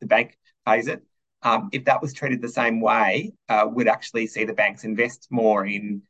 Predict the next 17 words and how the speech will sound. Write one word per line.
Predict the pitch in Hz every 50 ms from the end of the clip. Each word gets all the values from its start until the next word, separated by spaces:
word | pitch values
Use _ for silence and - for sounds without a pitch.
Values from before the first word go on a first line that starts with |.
| _ _ _
protection | - 120 120 - 117 113 - - - 120 113
and | 107 107 110 104
detection | - 107 - - - - - - - 113 104 104 101
and, | 92 98 98 -
and | 107 104 104 101 101 101 - - - _
the | _ 117
syst-, | - - 135 131 - - _
strength | - - - 139 131 131
of | -
the | - 113
system, | - 160 151 - - 254 294 302 302 - - - - _ _ -
um, | 117 120 120 -
and | - 120
we'd | 120 117 104 101 - -
probably | - 123 120 131
see | 123 - 117 113
less, | 110 113 110 110 - - - -